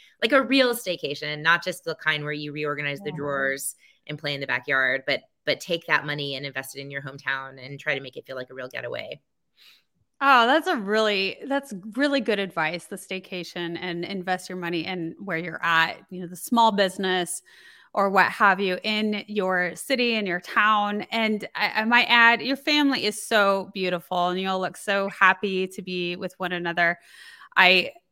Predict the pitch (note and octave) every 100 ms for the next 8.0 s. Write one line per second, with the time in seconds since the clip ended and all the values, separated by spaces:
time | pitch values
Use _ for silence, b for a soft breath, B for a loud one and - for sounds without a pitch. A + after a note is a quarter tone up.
0 | - - A#3 A3 A3 A#3+ A#3+ B3 A3+ A#3+
1 | G#3 G#3 G#3 G3 F#3+ F#3 F#3 F#3 F#3+ -
2 | _ _ _ - - A#3 G#3+ G#3 G#3+ G3
3 | F#3 F#3 F#3+ G3+ G#3 - G3 F#3+ F#3+ F#3+
4 | F#3+ F#3+ F3+ F3+ G3 G3 F#3 F#3+ F3+ F#3
5 | - F3+ F3+ - G3+ F3 E3+ F3+ F#3+ F#3+
6 | F#3+ F#3 F3+ F#3 F#3 - F#3 F#3 - F3+
7 | F3+ F3+ F3 E3+ D#3 b b b b